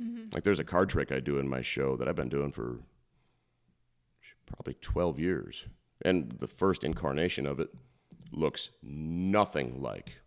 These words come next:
Speaker 2: what it is now. You wouldn't even recognize it as the same trick, but it is. It just slowly evolved. And I'm like, "Okay, now that works."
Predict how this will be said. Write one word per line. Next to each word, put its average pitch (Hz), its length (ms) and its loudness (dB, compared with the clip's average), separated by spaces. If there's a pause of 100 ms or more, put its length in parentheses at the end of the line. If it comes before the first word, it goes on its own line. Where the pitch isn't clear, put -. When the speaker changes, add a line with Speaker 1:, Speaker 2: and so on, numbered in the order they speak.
(120)
Speaker 2:
what 71 220 -4
it 67 100 -2
is 58 200 -6
now. 50 240 -12 (880)
You 107 160 2
wouldn't 104 180 6
even 76 160 0
recognize 69 540 -2
it 60 80 -8
as 64 100 -8
the - 80 -12
same 50 240 -6
trick, - 420 -6 (280)
but 69 120 0
it 78 100 0
is. 98 260 4
It 58 100 -4
just 67 260 -4
slowly 87 600 2
evolved. 71 920 -2 (520)
And - 80 -12
I'm 71 80 -6
like, - 140 -8 (200)
"Okay, - 360 -4 (1040)
now 78 220 -2
that 50 200 -12
works." - 380 -16